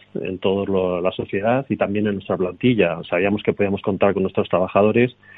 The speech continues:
pero yo creo que todo el mundo está a la altura de las circunstancias, se están comportando. La verdad es que en, en nuestra empresa, en SATEC, tuvimos suerte de empezar con los planes de contingencia días antes de que el gobierno tomara las medidas de confinamiento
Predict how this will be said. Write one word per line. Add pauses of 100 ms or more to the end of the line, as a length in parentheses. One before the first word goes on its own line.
(280)
pero
yo
creo
que
todo
el
mundo
está
a
la
altura
de
las
circunstancias, (380)
se
están
comportando. (440)
La
verdad
es
que
en, (200)
en
nuestra
empresa,
en
SATEC,
tuvimos
suerte
de
empezar
con
los
planes
de
contingencia (160)
días
antes
de
que
el
gobierno
tomara
las
medidas
de
confinamiento